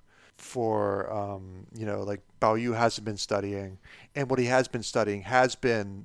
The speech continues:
the, uh, the book of poetry again. A-, and so it, I, I think it is the same kind of weird, uh,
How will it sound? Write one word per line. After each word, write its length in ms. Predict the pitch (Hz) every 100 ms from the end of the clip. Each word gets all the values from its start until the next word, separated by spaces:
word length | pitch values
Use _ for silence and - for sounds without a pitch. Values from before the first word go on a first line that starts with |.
| 107
the, 400 | 104 98 95 98
uh, 260 | 104 101 98 - _ _ _ -
the 80 | 135
book 200 | 131 -
of 80 |
poetry 500 | - 143 135 - 95
again. 460 | 95 95 98 107 - _ _ - - _ _
A-, 160 | 135 135
and 120 | 123
so 200 | - 117
it, 200 | 120 123 -
I, 280 | 135 151 156
I 60 |
think 140 | 160 143
it 80 |
is 180 | 135 131
the 80 | 123
same 340 | - 135 120 117
kind 240 | 117 107
of 140 | 98
weird, 400 | 101 107 104 101
uh, 380 | 104 104 98 -